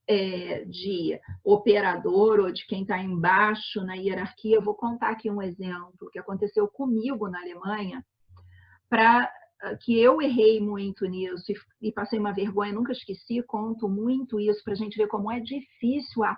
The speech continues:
prática do valor no dia a dia. E aí a gente pode começar a falar da cultura nacional, nos desviando disso e do nosso grau de liberdade em relação a esses fatores de cultura nacional. Eu tava dando aula lá na Otto von Guericke,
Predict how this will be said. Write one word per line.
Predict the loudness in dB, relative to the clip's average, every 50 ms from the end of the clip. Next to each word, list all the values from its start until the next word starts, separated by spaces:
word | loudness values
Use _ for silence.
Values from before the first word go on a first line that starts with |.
| -8 _ -4
prática | -2 0 0 -2 -2 -6 -8 -8 -6 -8 -6
do | -6 -4
valor | -6 -4 -2 -2 -2
no | -4 -6
dia | -6 -6 -6 -6
a | -6
dia. | -8 -8 -6 -4 -2 -2 -2 -4 -6 _ _ -20 _ _ _ _ _ _ _ _ _ _ _ _ -20 _ _ _ _ _ _ _ 4
E | 4 6 6 6 4 2 4 4
aí | 4 4 4
a | 0
gente | -2 -4 -6 -6
pode | -4 -2 -2 -2 -2
começar | -2 -2 -2 0 0 0 0
a | 0 2
falar | 2 4 4 4 2
da | 2 0
cultura | -4 -4 -6 -2 -2 -2 0 0
nacional, | 0 -2 -4 -4 -4 -4 -4 -2 -2 -2 0 2 2 4 4 2 0 -2 -2
nos | -4 -4 -4 -4
desviando | -4 -4 -4 -4 -4 -4 -4 -2 -2 -2 -2 -4 -4 -4
disso | -4 -4 -4 -2 -4 -4 -4 -4 -2
e |
do | -2 -2
nosso | -2 -2 -2 -4 -4 -6 -6
grau | -4 0 0 0 0 0
de | -2 -4 -8
liberdade | -4 -4 -4 -4 -2 -2 0 2 2 2 0 -2 -4 -6 -8 -8 -6 -6
em | -6 -6
relação | -4 -2 -4 -4 -4 -6 -8 -6 -4 -4 -4 -6 -10 -14 _ _ _ _ _ _ _ 0
a | 0
esses | 0 0 0
fatores | -6 -4 0 0 0 0 0
de | -4
cultura | -6 -6 -2 -2 -2 -2 -2
nacional. | -4 -6 -6 -6 -6 -6 -6 -8 -10 -12 _ _ _ _ _ _ -20 _ _
Eu | -4 0 4
tava | 4 4 4 4 0
dando | 0 2 2 2 4 4
aula | 4 4 4 4 4
lá | 2 2 0 2 2 2
na | 0 0 -2 -2
Otto | -2 -2 -4 -6
von | -6 -6 -4
Guericke, | -2 0 2 2 2 2 0 _